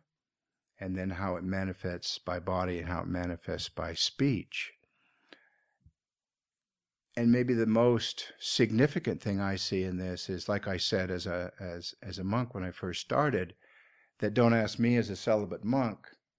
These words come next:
and you as a layperson how you should lead your sex life. That's, you know, that's not my,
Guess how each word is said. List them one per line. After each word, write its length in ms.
and 200
you 220
as 140
a 40
layperson 640
how 240
you 140
should 180
lead 240
your 80
sex 380
life. 420
That's, 300
you 60
know, 100
that's 280
not 280
my, 320